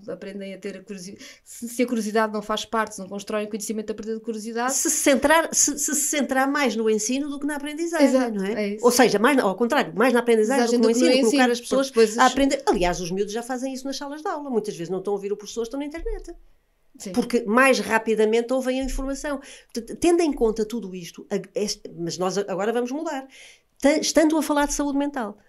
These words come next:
Speaker 1: Uhum.
Speaker 2: ou seja, é uma área, eh, eu, eu não consigo dizer que é, eh, se há aqui uma prioridade, se esta é prioritária, se a outra é prioritária, porque elas são todas. O que acontecia em relação aos cuidados de saúde primários é que, de facto, a área da saúde mental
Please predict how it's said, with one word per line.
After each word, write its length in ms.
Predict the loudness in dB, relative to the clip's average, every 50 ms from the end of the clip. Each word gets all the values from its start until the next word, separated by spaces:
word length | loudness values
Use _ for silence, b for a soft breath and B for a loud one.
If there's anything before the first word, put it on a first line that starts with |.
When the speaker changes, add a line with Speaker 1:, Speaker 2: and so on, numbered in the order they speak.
| _ -8
Speaker 1:
Uhum. 220 | -6 -6 -6 -2 4
Speaker 2:
ou 140 | 4 4
seja, 440 | 4 6 4 4 2 2 -4 -8 -6 -2
é 100 | 0 0
uma 200 | 2 4 4 4 4 4
área, 420 | 2 2 0 -4 -6 -10 -12 -14 -16 _ _ _ _ _ _ -14
eh, 340 | -10 -10 -8 -8 -8 -10 -10 -10
eu, 320 | -8 -8 -8 -8 -8 -10 -6
eu 100 | -4 -2
não 120 | -2 -2
consigo 340 | -2 -2 -2 -2 -2 -2 -2
dizer 360 | -2 -2 0 0 0 0 0
que 120 | -2 -2 0
é, 560 | 0 0 0 -2 -4 -6 -6 -4 -4 -6 -6
eh, 40 | -6
se 160 | -4 0 0
há 60 | 0
aqui 180 | 0 0 -4 -2
uma 100 | -2 -2
prioridade, 560 | -4 -2 -4 -2 0 0 0 0 -2 -4 -4
se 140 | -6 -4 -4
esta 160 | -4 -4 -6
é 40 | -12
prioritária, 560 | -10 -8 -8 -6 -8 -8 -6 -6 -6 -4 -4
se 140 | -6 -6 -6
a 40 | -6
outra 180 | -8 -8 -8 -8
é 40 | -8
prioritária, 520 | -6 -6 -6 -6 -4 -4 -4 -4 -4 -8 -12 -16
porque 160 | -10 -8 -6
elas 140 | -6 -6 -8
são 120 | -8 -10
todas. 440 | -8 -8 -8 -8 -8 -8 -10 -12 -12 b b b b b b b b b b b b b b b
O 140 | b -6 -2
que 140 | 4 4 4
acontecia 560 | 4 4 2 0 0 0 -2 0 2 2 2
em 40 | 2
relação 300 | 2 -2 -2 -2 -2 -4
aos 80 | -4
cuidados 360 | -4 -6 -4 -4 -4 -6 -6
de 40 | -8
saúde 240 | -6 -6 -6 -6 -6
primários 640 | -6 -6 -4 -4 -4 -6 -8 -10 -10 -12 -14 -20 _ _
é 100 | -4 -4
que, 140 | -4 -4 -8
de 80 | -14 -12
facto, 480 | -6 -4 -2 -2 -2 -4 -8 -10 -8
a 60 | -6 -4
área 200 | -4 -4 -4 -4
da 80 | -6
saúde 320 | -8 -8 -10 -10 -8 -8 -6
mental 460 | -6 -6 -8 -8 -12 -12 -12 -14